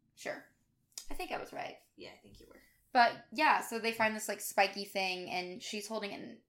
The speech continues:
Speaker 1: her hand, and he takes his hand and, like, crushes it into her hand. Like, and it was really spiky.
Speaker 2: Like,
Speaker 1: So
Speaker 2: I
Speaker 1: imagine, like, someone putting briar, like, briars into your hand.
Speaker 2: Yeah, or, like, if you live in the Mid-,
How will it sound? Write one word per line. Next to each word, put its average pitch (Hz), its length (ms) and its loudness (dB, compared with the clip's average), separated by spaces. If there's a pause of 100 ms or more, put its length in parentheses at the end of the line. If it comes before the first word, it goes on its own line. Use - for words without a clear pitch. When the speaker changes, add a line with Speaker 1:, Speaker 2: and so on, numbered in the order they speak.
(140)
Speaker 1:
her 202 160 -8
hand, 190 420 -4
and 190 100 -6
he 202 160 0
takes 214 300 12
his 220 160 4
hand 180 180 -2
and, 180 100 -8
like, 165 140 -4 (1040)
crushes 247 760 2
it 208 120 -2
into 202 200 0
her 202 220 2
hand. 175 400 0 (240)
Like, 196 180 4
and 233 100 2
it 330 60 -2
was 262 240 -2
really 190 360 4
spiky. 285 500 4
Speaker 2:
Like, 226 100 -6
Speaker 1:
So 285 60 10
Speaker 2:
I 302 40 10
Speaker 1:
imagine, 320 320 6
like, 302 100 -2
someone 285 180 -4
putting 277 220 -4
briar, 208 600 4 (200)
like, 202 240 -2 (140)
briars 196 500 6
into 185 180 -10
your 165 120 -6
hand. - 320 -10
Speaker 2:
Yeah, 262 340 12
or, 254 100 6
like, 233 220 0
if 226 140 -10
you 220 100 -6
live 202 160 -4
in 196 80 -8
the 190 60 -12
Mid-, 185 160 -6